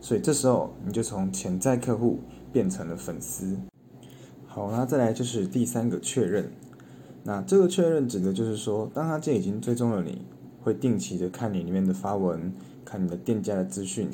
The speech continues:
可能有优惠活动什么的。那他长期这样子追踪你之后呢，他可能会怎么样？他可能会实际的决定好要去你的店家消费，或者是要购买你的产品。所以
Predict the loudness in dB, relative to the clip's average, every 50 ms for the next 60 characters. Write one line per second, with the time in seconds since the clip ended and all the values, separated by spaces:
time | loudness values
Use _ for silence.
0 | -8 -12 -10 -8 -8 -6 -4 -2 0 2 2 2 2 0 2 2 2 2 0 -2
1 | -2 -2 -2 -2 0 -2 -2 -2 -4 -8 -10 -8 -8 -8 -8 -10 -10 -16 -18 -18
2 | -18 -18 -20 -20 -14 -8 -4 -2 0 0 0 -2 -4 -2 -2 0 0 2 2 2
3 | 2 2 0 -2 -2 0 0 0 0 0 -2 -4 -6 -4 -2 0 2 2 2 0
4 | 0 0 0 0 0 0 2 0 0 -2 -4 -8 -14 -12 -6 -6 -4 -2 0 0
5 | 0 0 0 -2 -2 -4 -4 -6 -6 -6 -4 -4 -4 -4 -2 -2 -2 0 0 0
6 | 0 0 -2 -6 -14 -18 -16 -12 -8 -6 -4 -4 -4 0 2 2 4 4 4 2
7 | 2 -2 -8 -16 -20 -20 -12 -4 0 0 2 2 2 0 0 -4 -4 -4 -4 -4
8 | -4 -4 -4 -2 0 0 -2 -2 -4 -4 0 0 0 2 2 0 -2 -4 -4 -4
9 | -6 -4 0 0 0 0 -2 -8 -16 -20 -20 -14 -6 0 2 2 2 2 0 -2
10 | -2 -2 0 -2 0 0 0 -2 -2 -4 -8 -8 -6 -4 -4 -4 -4 -4 -8 -8
11 | -10 -16 -18 -20 -20 -20 -16 -6 0 0 0 0